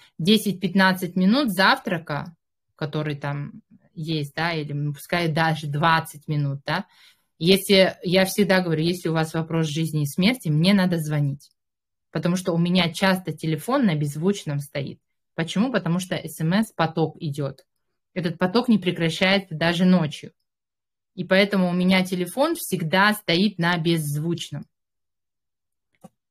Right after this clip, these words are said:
А, я часто в него заглядываю, да, а, вот, но он у меня стоит на беззвучном, потому что невозможно.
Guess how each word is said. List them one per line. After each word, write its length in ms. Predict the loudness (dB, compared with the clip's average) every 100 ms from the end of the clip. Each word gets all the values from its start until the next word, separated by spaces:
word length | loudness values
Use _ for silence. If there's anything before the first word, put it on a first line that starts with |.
| _ -12
А, 360 | -8 -6 -6 -6
я 220 | 0 0
часто 420 | 2 0 0 -2
в 60 | -2
него 220 | -2 -2
заглядываю, 1000 | -2 -2 2 2 2 0 2 0 0 -6 _ _
да, 380 | -2 0 2 0 -8 _ _ _ -10
а, 260 | -6 -4
вот, 320 | -2 0 -2 0
но 200 | 0 2
он 240 | 2 2
у 60 | 2
меня 320 | 0 2 2
стоит 360 | 2 0 0 0
на 100 | -2
беззвучном, 640 | -2 -4 -2 -2 -2 -2
потому 340 | -4 -4 -2 -4
что 380 | -4 -6 -6 -12 -20 _ -4
невозможно. 800 | 0 0 0 0 -2 -4 -10